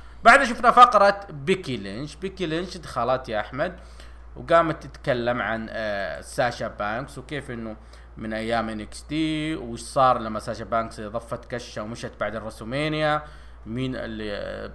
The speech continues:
بيلي قدرت يعني تحقق بطولات بدون ساشا، وهي الآن بيكي لينش هي المتصدرة. ممكن هذا حرك غيرة ساشا خلاها ترجع. المهم دخلت ساشا وقالت انه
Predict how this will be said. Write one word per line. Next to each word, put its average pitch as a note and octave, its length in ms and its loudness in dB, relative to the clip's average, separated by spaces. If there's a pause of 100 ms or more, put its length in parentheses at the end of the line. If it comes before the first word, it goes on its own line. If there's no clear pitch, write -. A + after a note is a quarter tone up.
بيلي C3 260 -2
قدرت A#2+ 460 -6
يعني G#2 320 -8 (880)
تحقق - 420 -4 (100)
بطولات A#2+ 600 2 (140)
بدون B2 500 -6
ساشا، C#3+ 680 2
وهي A#2+ 500 -2
الآن A#2+ 340 -2
بيكي B2+ 300 -10
لينش B2+ 260 -6
هي C3 60 -4
المتصدرة. C3+ 760 -2
ممكن C3 320 -4
هذا C3 280 0 (380)
حرك D3 560 6
غيرة C3 400 0
ساشا C3 400 0
خلاها A#2+ 320 0
ترجع. B2+ 540 -2
المهم G#3+ 280 -2
دخلت G3 320 2
ساشا C3+ 580 0
وقالت D#3 760 2
انه C#3 320 -6